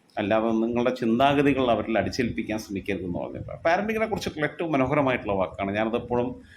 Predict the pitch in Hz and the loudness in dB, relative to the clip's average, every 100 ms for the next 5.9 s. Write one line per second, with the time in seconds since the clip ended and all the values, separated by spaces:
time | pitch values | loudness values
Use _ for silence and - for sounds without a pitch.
0 | - - 123 - 139 127 110 98 - - | -14 -2 0 2 0 2 2 0 -6 -10
1 | - - 98 107 104 104 101 95 87 - | -14 -12 -4 0 2 2 0 -4 -6 -4
2 | - 110 113 107 - 135 131 92 104 - | -2 -2 -2 -2 0 2 0 -2 -8 -10
3 | - - - - - - - - - - | -12 -12 -14 -18 -20 -20 -20 -20 -20 -20
4 | - - 127 135 139 151 143 143 139 156 | -18 -4 0 2 4 4 4 2 -2 -2
5 | 143 135 143 135 120 110 92 85 - | 0 0 0 0 0 0 -2 -6 -10